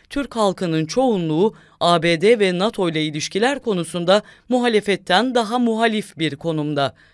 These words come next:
Dolayısıyla iki bin yirmi üç seçiminde iktidar olmak isteyenin bu gerçeğe göre siyaset üretmesinde yarar var.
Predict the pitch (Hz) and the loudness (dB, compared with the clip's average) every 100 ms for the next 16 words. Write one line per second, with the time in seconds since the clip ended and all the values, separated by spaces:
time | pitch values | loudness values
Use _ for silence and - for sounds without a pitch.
0 | _ _ 185 175 175 175 - 269 220 247 | _ _ 0 2 2 0 -2 0 2 0
1 | 220 - 190 180 175 170 160 226 277 - | -2 -4 -4 -2 -2 -2 -2 -2 -4 -4
2 | 233 226 190 180 170 220 196 202 196 202 | -2 -2 0 0 0 -2 -4 -2 0 0
3 | 175 156 151 147 220 - - 170 165 180 | 2 2 0 -2 -4 -6 0 0 0 -2
4 | 196 - _ 254 254 240 214 208 214 240 | -4 -10 _ -6 0 2 2 0 0 0
5 | 233 165 156 151 156 226 208 190 175 165 | 0 0 0 -2 0 2 2 2 -4 -2
6 | 214 190 - 170 - 170 160 226 196 165 | -2 -2 -2 -6 -4 0 0 4 4 6
7 | 156 147 147 143 | 4 4 0 -2